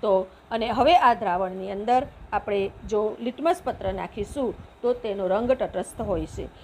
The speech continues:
એટલે કે એચ સી એલ ની અંદર જો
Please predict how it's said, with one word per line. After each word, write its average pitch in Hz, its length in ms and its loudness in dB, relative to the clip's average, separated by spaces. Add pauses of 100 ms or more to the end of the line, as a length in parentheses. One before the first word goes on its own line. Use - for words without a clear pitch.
(140)
એટલે 226 240 -2
કે 226 200 -4
એચ 247 180 4
સી 349 280 -2
એલ 285 240 6
ની 254 140 -2
અંદર 220 420 2 (360)
જો 208 280 2